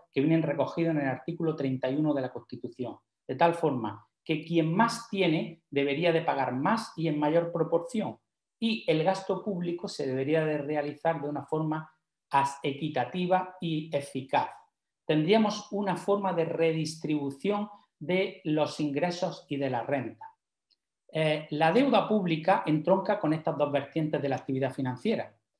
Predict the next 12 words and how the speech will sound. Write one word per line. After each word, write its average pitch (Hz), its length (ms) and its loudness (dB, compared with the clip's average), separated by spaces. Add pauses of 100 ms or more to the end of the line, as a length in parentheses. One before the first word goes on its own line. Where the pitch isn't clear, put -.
(120)
Por 139 120 2
una 170 200 6
parte, 185 540 2
es 180 180 0
una 170 180 2
forma 185 300 2
de 131 60 2
obtener 139 320 -2
ingresos 151 720 -2 (160)
en 131 100 -4
un 143 120 2
ejercicio, 208 840 -2